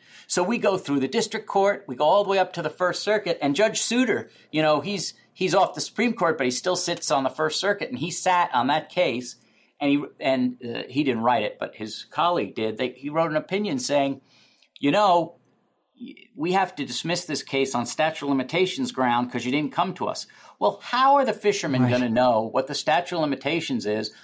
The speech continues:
Speaker 1: on a regulation that's not ever being enforced against them? And, and so you just see they never had an opportunity to go into court, uh,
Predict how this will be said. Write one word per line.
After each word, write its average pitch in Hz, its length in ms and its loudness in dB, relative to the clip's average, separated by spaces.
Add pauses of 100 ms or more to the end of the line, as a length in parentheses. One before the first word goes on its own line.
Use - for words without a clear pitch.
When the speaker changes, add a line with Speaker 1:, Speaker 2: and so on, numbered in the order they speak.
(140)
Speaker 1:
on 135 160 2
a 131 240 2
regulation 165 720 2
that's 120 200 -2
not 151 320 2
ever 165 200 2
being 147 260 0
enforced 170 460 0
against 107 340 -6
them? - 120 -16 (760)
And, 143 480 2
and 135 240 0
so 156 140 -4
you 147 160 -2
just 160 360 -2
see 190 300 0
they 143 160 2
never 185 320 2
had 175 220 2
an 165 80 2
opportunity 151 840 -2 (320)
to 139 60 2
go 160 220 2
into - 180 -2
court, 170 560 0 (480)
uh, 127 180 2